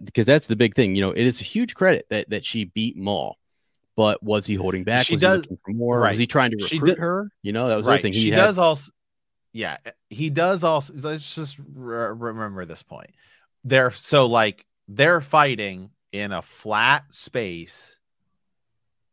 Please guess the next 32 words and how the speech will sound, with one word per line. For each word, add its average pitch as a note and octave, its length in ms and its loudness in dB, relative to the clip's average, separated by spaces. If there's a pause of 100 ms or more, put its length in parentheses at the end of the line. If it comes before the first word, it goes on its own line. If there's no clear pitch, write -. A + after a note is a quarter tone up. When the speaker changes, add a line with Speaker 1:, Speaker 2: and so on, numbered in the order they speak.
(460)
Speaker 2:
in, G#2+ 160 0
like, G2+ 220 -2
in G#2 160 -6
that, G2+ 200 -4
in G#2 140 -6
that F#2+ 180 -2
episode. F#2 480 -8
Then C#3 420 0
it's A#2 220 -10
like A2 120 -4
Maul's A2 300 -2
trying A2+ 220 -6
to F#2+ 60 -10
leave. A#2+ 320 -8
He C3+ 280 -8
is D3 160 -8
trying C#3 320 -2
to C3 60 -10
recruit B2 400 -8
her G2 100 -6
to F#2+ 100 -8
join A2 320 -6
him F2+ 220 -10
because F#2 240 -10
he G#2+ 80 -8
knows G#2 240 -2
Order G2+ 240 -8
sixty-six G2+ 640 -10
is F#2 100 -16
about F2+ 260 -6
to - 60 -20
come. D#2 440 -10